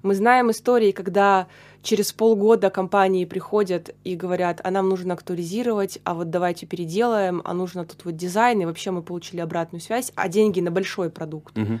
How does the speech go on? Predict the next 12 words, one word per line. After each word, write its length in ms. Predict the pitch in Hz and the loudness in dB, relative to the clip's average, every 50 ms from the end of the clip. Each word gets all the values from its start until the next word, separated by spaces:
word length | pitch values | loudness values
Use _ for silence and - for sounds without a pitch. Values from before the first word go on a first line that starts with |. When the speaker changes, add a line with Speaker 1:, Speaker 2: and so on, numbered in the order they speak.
| - - _ | -6 -10 _
Speaker 1:
уже 220 | - 196 175 185 | -6 -2 0 0
потрачены. 580 | 175 196 196 208 196 185 170 175 - - 180 180 185 - - - - - - - - - - - - - - - | 0 0 0 2 2 2 2 0 -4 -10 -12 -14 -14 -18 -20 -20 -20 -20 -20 -20 -20 -20 -20 -20 -20 -20 -12 -4
Вот 220 | 196 208 - - - - | -2 -2 -2 -2 -6 -6
почему 300 | 208 - - 240 302 302 | -4 -2 2 2 4 4
бы 100 | 269 196 | 4 2
просто 320 | 240 240 262 262 - 226 | 2 2 2 2 2 2
не 140 | 214 214 220 | 4 4 4
начать 380 | 214 214 208 - 247 214 202 - | 4 2 2 2 2 2 2 0
смотреть 500 | - - 185 165 165 - 202 262 285 - - | -2 -6 -6 -6 -4 -2 -4 -4 -4 -4 -4
в 40 | |
направлении, 800 | 185 170 165 180 170 165 170 180 208 226 226 208 175 160 160 170 170 _ _ - | -4 -4 -4 -4 -4 -2 0 0 0 0 0 -2 -4 -4 -8 -10 -16 _ _ -14
э, 460 | 170 170 165 160 160 160 165 170 170 | -12 -10 -10 -10 -10 -12 -12 -12 -14